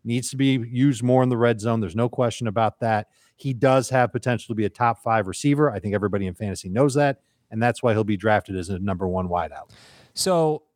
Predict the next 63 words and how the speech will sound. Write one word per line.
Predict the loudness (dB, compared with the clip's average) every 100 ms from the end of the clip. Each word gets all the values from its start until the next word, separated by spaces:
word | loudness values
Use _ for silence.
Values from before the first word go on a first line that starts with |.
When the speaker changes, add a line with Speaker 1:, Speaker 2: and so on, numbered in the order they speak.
| _ _ _ _ _
Speaker 2:
very | -2 0
interesting | 0 -2 -2
what | 0
you | 0
said | 0 0
about | 0
the | 0
yards | 0 2 2
after | 0 -2 -4
catch. | -4 -2 -2 -4
I | -4
talked | 0 0 0
about | 0 2
that | 2 0
with |
Allen | 2 2 4
Robinson | 4 4 2 -2 -2
on | -4
the | -2
Monday | 0 2 2 0
show. | -4 -6 -8 -6
He's | -4 0
not | 0 0
a |
standout | 0 -4 -2 0 -2 -4
there, | -8 -10 _ _
but | -6
there's | -2
a | 0
big | 0 0 2
difference, | 0 0 -2 0
Dave. | 0 0 -2 _ -2
You | 2
don't | 2 2
have | 0 0
to | -2
be | -2 0
a |
standout | 0 0 2 4 4
in | 2
yards | 2 2 2
after | 0 -2
catch | -2 -2 -2 -6 0
if | 0 2
you're | 2
a | 2
big | 2 2 2 -2
play | 0 2 2
threat, | -2 0 2 2 -4 _ _ _
which | -6 -4
obviously | 0 2 2 0 0
D | -2 -2
K | -2
Metcalf | 0 -2 0 0 0
is. | 0 0
He | 0
has | 0
one | 2
of | 2
the |
highest | 4 2 2 -2
A | 0
dots | 2 0 -2 -10